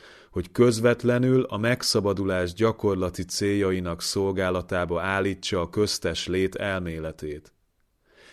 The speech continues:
E fejlemények egyik legszembetűnőbb vonása, hogy kibővítették a fogalom jelentéskörét, és többféle köztes létet kezdtek megkülönböztetni.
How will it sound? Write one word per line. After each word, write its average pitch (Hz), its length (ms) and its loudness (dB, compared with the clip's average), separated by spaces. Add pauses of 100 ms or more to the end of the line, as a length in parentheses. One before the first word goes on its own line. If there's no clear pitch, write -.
(140)
E 95 100 -6
fejlemények 107 840 2
egyik 104 380 -2
legszembetűnőbb 101 1160 0
vonása, 107 760 0 (240)
hogy 95 220 -6
kibővítették 101 1080 2
a 92 60 -4
fogalom 98 500 0
jelentéskörét, 113 1080 0 (340)
és - 260 -4
többféle 110 640 8
köztes 104 540 -2
létet 95 460 -2
kezdtek 98 500 -2
megkülönböztetni. 80 1300 -6